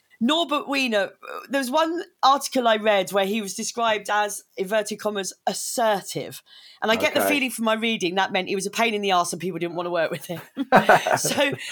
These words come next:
Speaker 1: they sort of developed this other branch of research and called it artificial intelligence to sort of delineate from what he was doing so they didn't have to work with him.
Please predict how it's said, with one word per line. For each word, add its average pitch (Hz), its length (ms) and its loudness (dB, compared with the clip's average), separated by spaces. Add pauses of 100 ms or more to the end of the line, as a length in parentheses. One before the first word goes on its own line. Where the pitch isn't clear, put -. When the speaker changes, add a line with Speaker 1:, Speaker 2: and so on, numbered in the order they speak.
(140)
Speaker 1:
they 277 100 4
sort 294 300 2
of 247 60 -6
developed 311 480 2
this 302 160 0
other 254 340 4
branch 190 680 2
of 196 300 0
research 190 840 0
and 208 140 -2
called 247 260 0
it 233 80 2
artificial 220 520 0
intelligence 185 500 -2
to 196 80 -6
sort 202 320 -2
of 190 100 -18 (220)
delineate 196 680 0
from 180 120 -10
what 175 180 -4
he 175 140 -6
was 160 140 -10
doing 156 180 -6
so 147 140 -10
they 175 60 -6
didn't 170 200 -8
have 156 120 -8
to 170 100 -10
work 160 200 -6
with 127 100 -14
him. 127 160 -12